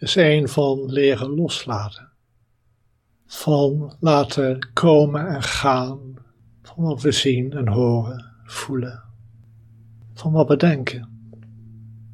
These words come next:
We houden niets vast.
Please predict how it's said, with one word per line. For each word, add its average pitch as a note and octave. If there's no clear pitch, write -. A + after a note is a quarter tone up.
We D#3
houden C#3
niets C3+
vast. -